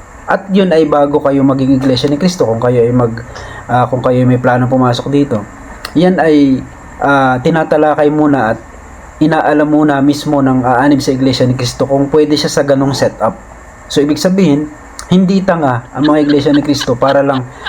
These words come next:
bumoto ng, ah, kung ano lang sasabihin ng aming leader. No? Ibig sabihin, sasabihin nila, "Uto-uto mga Iglesia ni Cristo." Hindi.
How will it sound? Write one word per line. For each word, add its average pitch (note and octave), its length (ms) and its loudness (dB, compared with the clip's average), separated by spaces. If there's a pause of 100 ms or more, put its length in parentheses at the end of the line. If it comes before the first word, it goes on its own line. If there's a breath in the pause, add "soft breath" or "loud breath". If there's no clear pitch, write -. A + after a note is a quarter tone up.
bumoto C#3+ 480 0
ng, C3 320 0
ah, B2 160 2
kung C#3+ 240 0
ano C#3 80 4
lang C3+ 160 0
sasabihin B2+ 560 0
ng A2+ 80 -2
aming A#2+ 320 0
leader. A2 400 -2 (320)
No? A#2 240 -2 (720 loud breath)
Ibig D3 80 0
sabihin, D#3 400 0
sasabihin C3 400 0
nila, D3+ 80 2
"Uto-uto A#2 480 0
mga A2+ 240 -2
Iglesia A2 240 -4
ni A#2 80 -2
Cristo." A2+ 320 -4
Hindi. A2+ 240 0